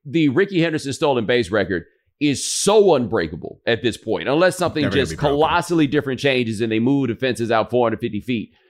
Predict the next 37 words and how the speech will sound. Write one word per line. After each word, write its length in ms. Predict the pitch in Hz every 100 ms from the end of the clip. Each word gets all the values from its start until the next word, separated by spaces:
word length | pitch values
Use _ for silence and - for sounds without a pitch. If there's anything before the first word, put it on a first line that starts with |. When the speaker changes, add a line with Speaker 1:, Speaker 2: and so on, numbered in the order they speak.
| -
Speaker 1:
in 100 | 123
every 160 | 123 104
stadium. 420 | - 104 78 58 _ _ -
That 280 | 151 175
one's 220 | 170 113 120
never 240 | 151 143
gonna 200 | 135 127
be 160 | 110 110
broken, 420 | 156 160 120 110
but 200 | 131 - _ -
the 160 | 175 147
aesthetic 640 | - - - 214 226 165
of 100 | 156
the 60 | 123
game 520 | 110 90 64 50 - _ _ _
changed 720 | - 170 139 117 101 95 - _ _ -
in 140 | 135
a 40 | 120
way 520 | 110 120 113 107 - _ -
that, 160 | 156
I 20 | 175
mean, 240 | 151 127
it's 120 | 160 -
kinda 220 | - -
hard 200 | 165 131
for 80 | 143
a 40 |
lot 180 | 131 -
of 60 |
people 200 | 156 131
not 180 | 117 113
to 80 | 107
tie 220 | 131 113
it 100 | 90
to 80 | 87
race, 340 | 117 160 80
right? 280 | 104 120 143